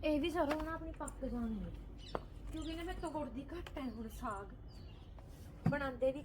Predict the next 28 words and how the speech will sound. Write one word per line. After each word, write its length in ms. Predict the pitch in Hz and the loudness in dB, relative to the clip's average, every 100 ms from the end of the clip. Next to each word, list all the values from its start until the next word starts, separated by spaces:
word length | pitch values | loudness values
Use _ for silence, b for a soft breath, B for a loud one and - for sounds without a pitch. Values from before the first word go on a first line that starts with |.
| 311 | -4
ਘੱਟ 220 | 302 - | -6 -6
ਹੈ, 80 | 285 - - | -6 -6 -2
ਕਦੇ 160 | 294 302 | 0 0
ਕਿਧਰੋਂ 420 | 277 233 247 285 | -2 -2 -2 0
ਆ 80 | 277 | -2
ਜਾਂਦਾ 200 | 269 269 | -2 -2
ਬਣਿਆ 280 | 277 285 285 | -4 -6 -6
ਹੋਇਆ, 160 | 269 269 | -6 -6
ਕਦੇ 180 | 262 | -6
ਕਿਧਰੋਂ। 360 | 262 233 226 277 - - - - - - - - - - - - - - - - - - - - - - - - - - - - - - - - - - - - - - - - - - - - - - - - - - | -6 -6 -6 -6 -6 -10 -8 -8 -8 -10 -12 -10 -10 -10 -8 -8 -8 -10 -10 -10 -10 -10 -8 -8 -8 -8 -8 -10 -10 -10 -8 -6 -8 -8 -10 -12 -12 -12 -10 -8 -8 -10 -10 -12 -10 -10 -8 -8 -8 -8 -10 -10 -10 -8
ਇਸ 140 | 330 330 370 | -6 -4 0
ਸਾਲ 220 | 339 330 | 2 2
ਤਾਂ 100 | 339 | 0
ਆਪਾਂ 200 | 339 339 | 0 -2
ਫਰਮਾਇਸ਼ਾਂ 540 | 330 302 302 294 311 | -2 -4 -4 -4 -6
ਪੂਰੀਆਂ 320 | 294 302 302 | -6 -6 -6
ਕਰਨ 320 | 294 294 285 285 | -2 -2 -2 -4
ਤੇ 160 | 247 220 | -4 -4
ਆ 40 | |
ਵੀ 140 | 247 | -6
ਸਾਗ 280 | 262 285 262 247 | -4 -2 -2 0
ਕਦੇ 160 | 269 269 | -2 -2
ਕਿਸੇ 260 | 262 247 240 | -6 -6 -6
ਨੂੰ 160 | 233 | -4
ਦੇ 120 | 233 | -4
ਦੇ 140 | 240 240 | -4 -4
ਤੋੜ 240 | 247 240 | -4 -4
ਕੇ 180 | 233 | -6